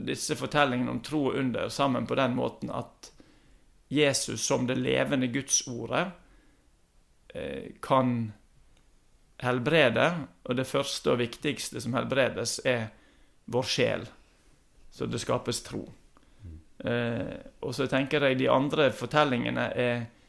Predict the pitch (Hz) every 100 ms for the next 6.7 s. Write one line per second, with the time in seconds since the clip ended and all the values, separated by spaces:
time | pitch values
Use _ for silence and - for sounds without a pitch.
0 | - _ - 139 131 120 104 127 117 120
1 | 127 113 - 117 113 110 - _ _ _
2 | _ _ _ _ _ - - - - 113
3 | 117 113 - - 110 110 - - 98 104
4 | 165 151 123 131 123 120 113 - _ _
5 | _ - - 131 131 - 135 127 131 123
6 | 117 117 120 131 120 113